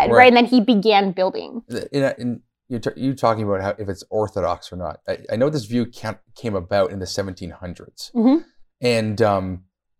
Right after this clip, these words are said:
Speaker 2: one of the reasons why it kind of became popular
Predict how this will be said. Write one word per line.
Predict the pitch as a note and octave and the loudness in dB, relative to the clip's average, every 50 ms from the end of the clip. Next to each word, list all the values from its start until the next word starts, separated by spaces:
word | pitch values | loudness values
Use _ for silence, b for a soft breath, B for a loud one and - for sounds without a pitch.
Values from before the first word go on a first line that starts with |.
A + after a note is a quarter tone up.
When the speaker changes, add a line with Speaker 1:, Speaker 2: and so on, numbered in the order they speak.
| _ _ _ | _ _ _
Speaker 2:
one | - A2+ G#2 G#2 G#2+ A2+ B2 C#3 E3 | -12 -10 -8 -4 2 4 6 6 6
of | F3+ F3 D3 | 4 2 0
the | C#3+ A2+ | 0 -2
reasons | G#2 G#2+ G#2 G#2 G#2 G2+ F#2 G2 F2+ F2+ | -2 -2 -2 -2 -2 -2 -4 -6 -6 -6
why | F#2 F2+ F#2+ F#2+ F#2+ F2+ F2+ F2+ | -4 0 2 2 2 2 2 0
it | E2+ - G2 - | -2 -4 -6 -4
kind | - G#2 G2 | -4 -2 -2
of | F#2 | -4
became | F#2+ F#2 - F#2+ F2+ | -6 -8 -10 -10 -10
popular | - - - A2+ D3+ - - - G2+ D2+ - - - | -8 -2 -2 -2 -2 -2 -4 -6 -6 -6 -6 -8 -14